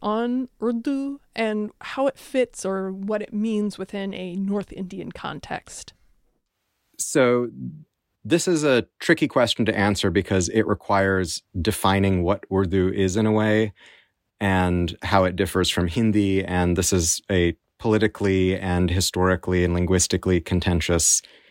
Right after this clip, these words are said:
Speaker 2: issue that, uh, scholars have struggled to clarify. So I'll try to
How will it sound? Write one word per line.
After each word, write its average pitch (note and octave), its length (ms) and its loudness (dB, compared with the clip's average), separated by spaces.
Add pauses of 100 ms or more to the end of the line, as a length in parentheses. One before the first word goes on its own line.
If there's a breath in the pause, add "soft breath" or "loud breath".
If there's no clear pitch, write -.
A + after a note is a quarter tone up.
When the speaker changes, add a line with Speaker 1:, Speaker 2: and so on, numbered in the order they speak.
(480 soft breath)
Speaker 2:
issue G2+ 340 4
that, F2+ 320 0
uh, - 220 -12 (100)
scholars F#2 600 0
have F2+ 240 0
struggled F2 540 2
to E2+ 540 2
clarify. F2 600 0
So F#2 200 0
I'll F2+ 240 2 (400 loud breath)
try C3 300 0
to A2 200 2